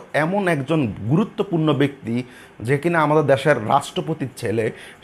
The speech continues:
তিনি একটা মুখে দুই রকম কথা কেন ব-, মানে, কিভাবে বলতে পারে আমার জানা নেই। একটা ইন্টারভিউতে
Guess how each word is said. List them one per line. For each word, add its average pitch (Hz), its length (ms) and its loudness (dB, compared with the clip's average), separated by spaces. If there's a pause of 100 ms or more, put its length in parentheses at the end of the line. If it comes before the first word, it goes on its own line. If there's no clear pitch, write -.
তিনি 202 220 2 (460)
একটা 180 240 -2 (100)
মুখে 185 300 2 (540)
দুই 165 200 4
রকম 220 180 0 (140)
কথা 156 200 2 (120)
কেন 135 120 4 (200)
ব-, 117 200 4
মানে, 127 120 2 (160)
কিভাবে 208 320 6 (140)
বলতে 156 260 4
পারে 107 140 4 (100)
আমার 127 160 4 (420)
জানা 143 280 4
নেই। 85 120 -6 (460)
একটা 180 240 0
ইন্টারভিউতে 214 480 2